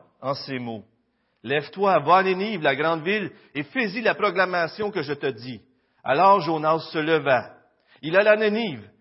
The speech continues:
selon la parole de l'Éternel. Or, Nénive était devant Dieu une grande ville de trois jours de marche. Comment pensez-vous que Jonas se sentait à ce moment ?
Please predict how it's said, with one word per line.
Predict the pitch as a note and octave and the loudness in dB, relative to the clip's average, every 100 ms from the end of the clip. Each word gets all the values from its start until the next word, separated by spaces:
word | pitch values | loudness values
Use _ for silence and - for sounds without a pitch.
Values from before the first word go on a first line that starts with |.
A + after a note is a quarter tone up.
| _ | _
selon | - C#3+ D3+ | -8 -4 0
la | C#3+ | 0
parole | F#3 F3 F#3 F#3 | 4 4 6 2
de | |
l'Éternel. | E3 D#3+ D#3+ C3 A#2+ A2+ A2 G#2+ _ | 0 0 0 -2 -2 -6 -8 -14 _
Or, | B2+ E3 | 6 6
Nénive | F#3 F#3 A3 F#3+ | 6 0 -2 0
était | E3 D#3 E3 C#3+ - _ | -2 0 0 0 -4 _
devant | B2+ B2+ C#3+ | -4 -2 -2
Dieu | C3 E3 | -2 -4
une | D#3+ D3 | -4 -2
grande | E3+ C4 A3 | 0 0 0
ville | E3 G3+ D#3 A#2 | 0 0 -2 -6
de | A2+ B2 | -8 -10
trois | - C#3+ C#3 | -8 -4 -4
jours | B2 B2+ | -4 -6
de | A#2+ | -6
marche. | A2 G#2+ - - - _ _ _ _ _ _ _ _ _ _ _ _ _ _ _ _ _ | -12 -14 -20 -20 -20 _ _ _ _ _ _ _ _ _ _ _ _ _ _ _ _ _
Comment | D#3+ F#3+ G#3 | 0 2 2
pensez-vous | F#3+ E3 - D3 C3+ F3+ | 2 0 -6 -8 -4 -4
que | E3+ C3+ | -2 -4
Jonas | B2+ B2+ C3+ C#3+ | -4 -4 -2 -4
se | - | -8
sentait | A#2+ - B2+ A#2 C#3 | -12 -10 -12 -8 -6
à | A#2 | -6
ce | - | -10
moment ? | G#2+ G#2 G#2 | -16 -16 -16